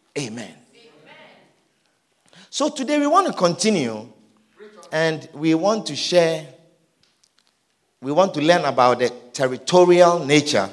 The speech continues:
of demons. Territorial nature of demons.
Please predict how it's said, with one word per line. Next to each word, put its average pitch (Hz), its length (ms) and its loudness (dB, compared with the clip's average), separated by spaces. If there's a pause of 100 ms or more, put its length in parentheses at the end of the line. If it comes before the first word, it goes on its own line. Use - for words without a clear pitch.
(580)
of 123 180 6 (340)
demons. 156 680 -2 (1160)
Territorial 156 1040 2 (100)
nature 139 480 4 (120)
of - 340 -4
demons. 127 600 -4